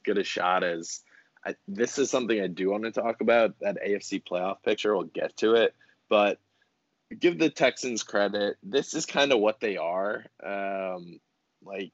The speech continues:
the, they're gonna find a way to win, win some of these games because of Deshaun Watson. They have a ton of talent on paper. I'm still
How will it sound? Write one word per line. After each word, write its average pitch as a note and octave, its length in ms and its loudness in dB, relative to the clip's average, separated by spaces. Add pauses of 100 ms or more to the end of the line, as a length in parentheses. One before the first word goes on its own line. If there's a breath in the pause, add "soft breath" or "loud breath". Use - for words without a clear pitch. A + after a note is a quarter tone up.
(140)
the, F2+ 240 -8
they're G2+ 180 -6
gonna A2+ 240 -4
find B2 300 -2
a A#2+ 60 4
way A2+ 160 4
to A2+ 100 4
win, A2 400 -2 (300 soft breath)
win A2 200 -2
some A#2 180 -2
of A2 60 -2
these G#2 160 0
games G2+ 360 -6
because G#2 400 0
of G2 80 0
Deshaun F#2+ 460 -4
Watson. F#2 540 -2
They F#2 100 -4
have G#2 180 0
a A#2+ 60 2
ton B2 240 0
of A#2 100 -4
talent A2 420 0 (460 soft breath)
on G#2 240 0
paper. F#2+ 600 0 (600 soft breath)
I'm - 80 -14 (180)
still G#2+ 580 0